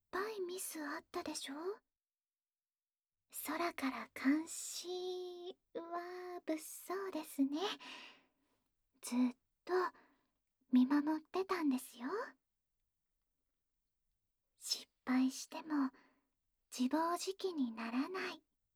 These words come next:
少しくじけることがあっても、決して諦めることはなく、もう一回、今度こそ。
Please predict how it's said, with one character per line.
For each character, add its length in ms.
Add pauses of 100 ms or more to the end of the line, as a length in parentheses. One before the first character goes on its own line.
(1000)
少 300 (520)
し 460
く 140
じ 180
け 160
る 140
こ 120
と 200
が 300
あ 20
っ 60 (120)
て 140
も、 320 (1000)
決 220
し 340
て 140
諦 500
め 140
る 180
こ 160
と 120
は 60 (160)
な 120 (160)
く、 80 (1900)
も 60 (180)
う 80
一 160 (200)
回、 100 (1300)
今 160 (160)
度 160
こ 100
そ。 160